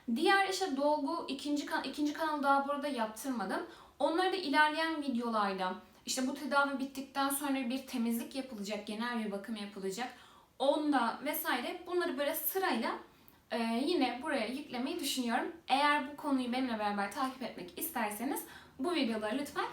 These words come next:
kaçırmayın. Şimdi kanal tedavisi ki tamamen kendi yaşadıklarımı ve bildiklerimi anlatacağım. Ben çok ön yargılıydım. Canımın çok yanacağını düşünüyordum. Ee, ne bileyim kanal tedavisi yaptıranlar birazcık böyle şey,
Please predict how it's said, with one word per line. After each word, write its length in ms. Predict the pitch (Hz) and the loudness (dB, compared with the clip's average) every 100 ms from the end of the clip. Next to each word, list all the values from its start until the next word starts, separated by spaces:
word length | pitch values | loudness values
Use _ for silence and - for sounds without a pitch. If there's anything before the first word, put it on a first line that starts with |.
| - | -4
kaçırmayın. 580 | 269 - 202 185 247 330 - - - - | -4 -4 -4 -4 -4 -6 -14 -20 -20 -12
Şimdi 240 | - 349 | -4 -2
kanal 360 | 330 392 403 403 | 2 4 4 4
tedavisi 580 | 381 269 233 226 - 403 453 - - | 2 2 2 0 -2 -4 -6 -16 -14
ki 180 | - 302 | -12 -4
tamamen 360 | 330 330 330 | 0 2 2
kendi 380 | 330 320 294 285 | 0 0 -2 -2
yaşadıklarımı 800 | 311 294 285 277 254 233 262 285 | -2 -2 -2 -2 -4 -2 -2 0
ve 200 | 277 214 | -2 -2
bildiklerimi 500 | 240 233 233 220 214 | -4 -4 -4 -4 -2
anlatacağım. 500 | 196 185 214 208 320 - - - - | -4 -4 -6 -6 -6 -8 -14 -16 2
Ben 160 | 330 381 - - - | 2 2 -4 -18 -2
çok 240 | 370 359 - - | 0 0 -4 0
ön 180 | 269 262 | 2 4
yargılıydım. 800 | 220 196 190 190 190 254 285 - | 4 2 2 -2 -2 -4 -4 -4
Canımın 360 | 226 247 247 233 | -4 -2 -2 -4
çok 260 | 233 226 247 | -2 -4 0
yanacağını 540 | 277 294 294 285 285 | 0 2 0 0 -2
düşünüyordum. 640 | - - 294 285 294 294 - - - - - - - - - - | -2 -2 0 0 0 -2 -6 -20 -20 -20 -20 -20 -20 -20 -20 -8
Ee, 500 | 202 208 208 202 202 202 - - - - - - - - - - | -4 0 0 0 0 -2 -6 -14 -20 -20 -20 -20 -20 -20 -20 -4
ne 180 | 262 285 | 0 2
bileyim 240 | 285 311 277 | 0 -2 -2
kanal 360 | 262 277 285 | 0 2 0
tedavisi 400 | 302 277 277 285 | 0 -2 -2 -2
yaptıranlar 560 | 277 269 285 277 269 262 | -2 -2 -2 -2 0 0
birazcık 360 | 247 254 - | 0 -2 -2
böyle 240 | 233 247 247 | -4 -4 -4
şey, 400 | - 226 196 | -4 -2 -4